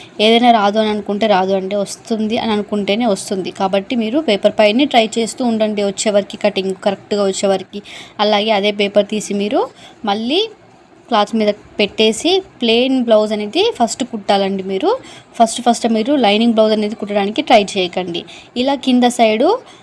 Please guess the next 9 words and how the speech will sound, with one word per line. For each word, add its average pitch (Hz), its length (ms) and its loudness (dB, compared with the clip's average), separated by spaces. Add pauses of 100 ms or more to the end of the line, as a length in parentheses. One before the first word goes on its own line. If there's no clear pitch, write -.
(140)
హాఫ్ 226 240 0
ఇంచు, 240 280 2
హాఫ్ 214 300 2
ఇంచు 208 220 -2
డిఫరెన్స్తోని 208 840 -2 (480)
రెండు 254 260 2
లైన్స్ 220 320 2
అనేటివి 208 320 -4
వేసుకోండి. 190 580 -6